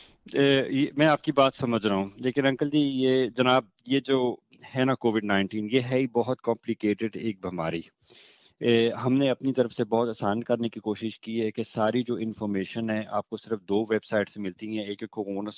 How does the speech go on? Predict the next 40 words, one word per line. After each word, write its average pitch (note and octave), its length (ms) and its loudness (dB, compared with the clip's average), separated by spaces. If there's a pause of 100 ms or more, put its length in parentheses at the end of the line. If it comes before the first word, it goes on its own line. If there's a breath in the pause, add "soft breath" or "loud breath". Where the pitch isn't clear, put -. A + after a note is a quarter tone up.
Media G2+ 380 -2 (280)
फुकसमती G#2 440 -4
को, G#2+ 220 -2
दूसरा G2 380 -4
है G2 80 -2
सोनहल F#2+ 460 -6
डॉट F2 200 -2
डी E2+ 200 -10
के। D#2 160 -10 (640 soft breath)
और A#2 420 2 (580)
मैं C#3+ 200 4
इतना C#3 380 0 (140)
इसको C#3 360 -2
आसान D#3+ 480 0
तरीके G#2+ 260 -2
से A2 120 -2
आपको F#2+ 200 -4
बताता - 360 -12
हूँ। E2 100 -14 (640 soft breath)
वो A#2+ 60 0
ये B2+ 220 4
है C3+ 160 4
कि C#3 120 -2
आपने A#2+ 420 2
एक G#2+ 120 -4
पीसीआर A2 480 2
test G#2+ 280 -4
लेना G#2 240 0
है। G2+ 280 -2
पीसीआर A2+ 380 2
test A2 300 -2
जो A2+ 100 0
है, A2 60 2
वो, A2 100 -2
वो A2 260 0
होता G#2+ 260 -4
है G2+ 180 -6
जहाँ G2 220 -8
वो G2+ 120 -4
आपका G2 240 -4